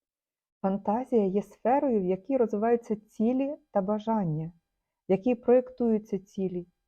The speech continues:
і в якій з індивідуального та колективного несвідомого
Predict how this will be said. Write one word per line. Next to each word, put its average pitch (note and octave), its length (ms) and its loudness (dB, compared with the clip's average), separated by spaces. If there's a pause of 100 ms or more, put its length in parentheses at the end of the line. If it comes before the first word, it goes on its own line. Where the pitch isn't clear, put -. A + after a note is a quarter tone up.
(140)
і G3 80 0
в F#3 40 0
якій G3 280 2
з G#3+ 160 -6
індивідуального G3 840 0
та F3 140 -10
колективного F3+ 720 -6
несвідомого F3+ 840 -6